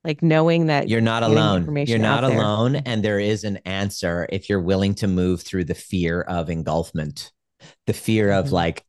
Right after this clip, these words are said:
Speaker 2: "Whoa." I mean, there's, everybody who's listening is gonna be like, they know that there's something they wanna change. And they say, "Yeah, I'm in." But then there's this shadow part that's trying to protect you, uh, from the unfamiliar, because even though it's not,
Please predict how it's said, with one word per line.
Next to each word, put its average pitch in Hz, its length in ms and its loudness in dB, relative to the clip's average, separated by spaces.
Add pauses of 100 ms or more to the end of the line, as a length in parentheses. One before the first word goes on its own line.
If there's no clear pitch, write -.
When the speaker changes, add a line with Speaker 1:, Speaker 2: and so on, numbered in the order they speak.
(140)
Speaker 2:
"Whoa." 127 640 4
I 101 80 -2
mean, 101 340 -2
there's, 107 300 -2 (140)
everybody 127 340 -2
who's 113 220 0
listening 82 500 -4
is 78 140 -10
gonna 87 180 -2
be 85 140 -2
like, 80 220 -4
they 90 120 0
know 92 320 0
that 87 160 -4
there's 87 200 -2
something 87 320 -4
they 87 100 -2
wanna 82 260 -6
change. 113 600 -4 (260)
And 95 160 0
they 92 80 0
say, 101 180 -2
"Yeah, 139 400 0
I'm 117 300 0
in." 113 420 -2
But 107 180 -4
then 107 240 0
there's 98 220 0
this 85 160 -4
shadow 113 400 -2
part 85 400 -6 (320)
that's 87 220 -4
trying 95 180 -2
to 92 60 0
protect 101 560 -6
you, 92 340 0 (600)
uh, 90 160 -2
from 95 260 -2
the 92 140 2
unfamiliar, 87 1000 -4
because 92 420 -4 (200)
even 98 280 0
though 98 180 2
it's 90 220 -4
not, 90 240 -4